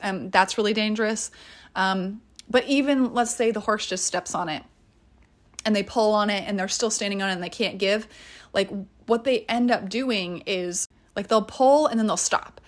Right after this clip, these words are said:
So they're not being really soft to the lead rope and, like, figuring out to go toward the pressure and be really soft and calm. They just pull and they can't do anything, and then they come back.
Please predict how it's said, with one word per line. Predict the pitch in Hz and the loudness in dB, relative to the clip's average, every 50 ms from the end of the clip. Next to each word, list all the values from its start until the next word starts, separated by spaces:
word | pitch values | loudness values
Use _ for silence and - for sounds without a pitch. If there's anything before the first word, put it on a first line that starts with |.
| - - - | -20 -20 -14
So | - - - 233 | -8 -2 0 2
they're | 226 226 226 | 2 2 4
not | 240 254 254 254 233 214 208 | 4 4 4 4 2 0 -2
being | 233 233 240 233 226 | -4 -2 -2 0 0
really | 226 226 214 202 196 | 0 2 0 0 0
soft | 196 - - - - - - 226 214 220 220 220 220 - - - | 0 -2 -2 -2 -2 0 0 2 4 4 4 4 2 0 -6 -10
to | - - 226 214 202 | -2 2 2 4 4
the | 190 185 185 | 2 2 2
lead | 190 202 202 190 | 0 0 0 0
rope | 196 202 185 180 180 - | 0 0 0 -2 -2 -4
and, | - 190 | -6 -8
like, | 185 170 156 151 - - - - - - _ _ _ _ _ _ _ _ _ _ | -6 -8 -8 -10 -12 -16 -20 -20 -20 -20 _ _ _ _ _ _ _ _ _ _
figuring | - 220 196 220 220 220 208 208 | -4 -2 0 0 0 0 0 2
out | 202 202 202 196 196 - | 2 2 2 2 0 -4
to | - - - 196 190 175 | -8 -6 -6 -4 -6 -4
go | 165 - 196 190 185 190 | -4 -2 0 0 0 0
toward | - - - 262 277 285 277 220 | -2 0 2 4 6 6 6 4
the | 233 220 | 4 2
pressure | - - - 190 214 - - - 180 185 | 2 4 4 4 4 4 2 0 0 0
and | 180 180 | 0 0
be | 175 165 175 | 0 -2 -2
really | 196 175 240 226 | 0 0 0 2
soft | - - - 320 294 285 254 240 240 - | 2 4 6 8 10 10 8 8 4 0
and | 175 190 196 | -4 -6 -6
calm. | - - 302 294 285 269 240 220 208 | 0 4 6 8 8 8 8 8 6
They | 208 202 202 | 4 2 0
just | 196 196 - - | -2 -4 -4 -2
pull | - 254 247 240 | 2 4 6 6
and | 233 226 | 6 4
they | 214 214 | 2 0
can't | 208 - 240 247 - 233 | -2 -2 -2 -2 -2 0
do | 233 233 | 0 0
anything, | 233 233 233 262 262 254 247 | 0 0 0 0 2 2 2
and | 220 | 0
then | 208 196 | 0 -2
they | 185 185 | -4 -4
come | - 208 170 | -4 -4 0
back. | 151 - - - - - | 0 0 0 0 -4 -12